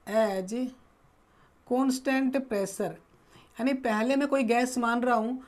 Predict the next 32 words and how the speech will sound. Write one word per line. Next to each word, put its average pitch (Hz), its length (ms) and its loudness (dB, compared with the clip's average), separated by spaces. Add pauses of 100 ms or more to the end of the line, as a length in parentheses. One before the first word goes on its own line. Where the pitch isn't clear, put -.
(160)
उसको 226 200 -2
कांस्टेंट 262 520 2
प्रेशर 254 280 0
पे 254 120 4
मान 185 240 2
रहा 175 120 2
हूँ, 180 100 -4
तो 233 100 0
उसकी 247 260 -2
स्पेसिफिक 254 560 0
हीट 247 240 0
क्या 247 140 4
होगी, 240 160 2
सीपी, 254 440 -2
that 233 200 0
is 226 120 0
equal 226 360 0
to 233 60 0 (640)
N 277 100 2 (100)
into 233 400 -2 (340)
सीपी 262 680 -2
into 226 340 -2 (120)
डी, 208 420 0 (180)
डीटी, 202 340 0
ठीक 233 180 -4
है 240 60 -2
ना, 254 180 -2
एनसीपी 254 640 0 (240)
डीटी। 208 220 2
कांस्टेंट 277 680 2 (440)
आपका 247 460 2
एन, 269 220 0